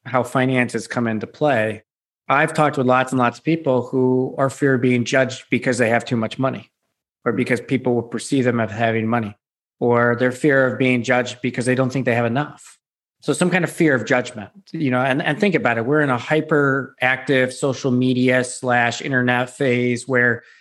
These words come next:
you know, you turn on your cell phone, you look at your news feed, and it starts, basically, it's just people bashing all over the place.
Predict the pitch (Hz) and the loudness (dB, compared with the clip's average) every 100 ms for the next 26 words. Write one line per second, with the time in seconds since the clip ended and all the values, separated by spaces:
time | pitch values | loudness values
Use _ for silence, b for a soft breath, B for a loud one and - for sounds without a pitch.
0 | b b _ _ _ - 127 117 117 117 | b b _ _ _ -2 0 2 0 -2
1 | 143 135 127 120 117 135 123 120 123 120 | 0 0 2 0 0 0 0 0 0 2
2 | 123 123 123 123 117 127 120 - 127 123 | 0 0 -2 -2 0 2 0 -2 0 2
3 | 117 113 113 113 - 127 123 - - - | 2 0 -2 -2 0 0 0 -10 -20 -10
4 | 135 135 143 160 - 131 120 - 127 - | -2 0 2 0 2 2 0 -2 -8 -4
5 | 127 139 113 104 101 123 113 120 120 123 | -4 -2 -2 -4 -6 -4 -2 0 0 -4
6 | 104 - - - | -6 -12 -14 -20